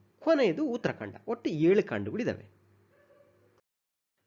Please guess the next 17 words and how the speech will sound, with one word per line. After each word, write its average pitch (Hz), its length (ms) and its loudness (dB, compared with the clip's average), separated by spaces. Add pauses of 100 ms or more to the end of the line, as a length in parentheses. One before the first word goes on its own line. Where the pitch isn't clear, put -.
ರಾಮಾಯಣದಲ್ಲಿ 208 720 6
ಏಳು 196 420 12
ಕಾಂಡ 147 200 0
ಇದೆ 135 180 0
ಅಂತ 127 140 -4
ಗೊತ್ತಾಯ್ತು. 104 800 -8
ಒಂದೊಂದರೊಳಗೆ 175 800 -4 (300)
ಏನು 202 760 -2
ಮುಖ್ಯವಾದ 190 520 0
ವಿಷಯಗಳು, 113 420 0
ತಿರುಳನ್ನು 247 460 4
ತಿಳ್ಕೊಂಡ್ಬಿಡೋಣ. 123 600 -2
ಇಡೀ 120 220 2
ರಾಮಾಯಣ 143 280 2
ಓದೋದಕ್ಕಾಗಲ್ಲ, 120 640 -2
ಅದು 95 120 -10
ಮಹಾಕಾವ್ಯ. 98 600 -8